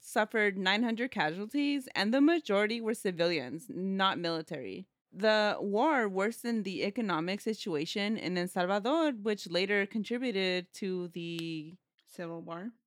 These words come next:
Speaker 1: Yes, which was a co-, main contributor to the Civil War. El Salvador did end up going to the World Cup,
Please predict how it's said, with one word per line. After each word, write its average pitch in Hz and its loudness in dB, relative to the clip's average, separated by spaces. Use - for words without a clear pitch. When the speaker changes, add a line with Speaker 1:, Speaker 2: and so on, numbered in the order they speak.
Speaker 1:
Yes, - -4
which 240 0
was 247 0
a 220 2
co-, 214 -2
main 220 4
contributor 196 0
to 165 -8
the 160 -4
Civil 151 -6
War. 143 -4
El 269 2
Salvador 311 2
did 190 -2
end 202 -2
up 202 -2
going 180 -2
to - -12
the 196 -4
World 180 -2
Cup, - -6